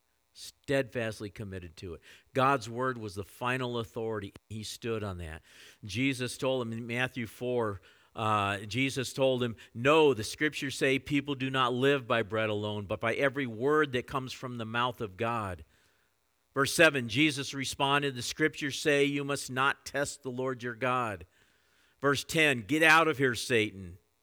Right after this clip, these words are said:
For the scriptures say you must worship the Lord your God and serve him only." When Satan tempted Jesus, Jesus responded with, "No."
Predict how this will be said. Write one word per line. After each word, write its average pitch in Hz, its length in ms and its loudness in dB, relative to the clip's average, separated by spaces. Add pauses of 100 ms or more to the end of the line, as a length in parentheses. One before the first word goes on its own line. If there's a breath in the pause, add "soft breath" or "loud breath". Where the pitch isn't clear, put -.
(640 soft breath)
For 131 160 0
the 123 80 4
scriptures 165 580 2
say 156 220 6
you 151 180 2
must 131 240 -6
worship 143 560 -2
the 147 80 -6
Lord 143 340 0
your 135 140 -2
God 131 420 2
and 120 300 -4
serve 139 600 0
him 123 540 -4 (160)
only." 104 540 -8 (840 soft breath)
When 127 180 -4
Satan 156 540 0
tempted 143 540 -6
Jesus, 107 600 -4
Jesus 127 560 -6
responded 120 800 -4
with, 110 320 -4
"No." 120 720 0